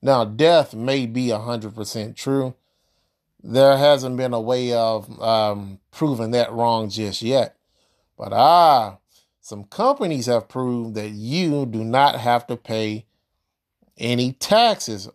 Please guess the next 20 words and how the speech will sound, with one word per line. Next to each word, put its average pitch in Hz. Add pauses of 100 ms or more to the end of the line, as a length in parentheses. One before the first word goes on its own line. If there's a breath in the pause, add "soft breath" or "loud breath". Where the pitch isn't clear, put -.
I 131
won't 120
say 110
who 110
those 101
companies 104
are. 131 (380)
You 131
know 98
what 101
big 110
companies 104
they, 104 (100)
those 104
are 107
that 104
are 101
paying 107
zero 123
percent 113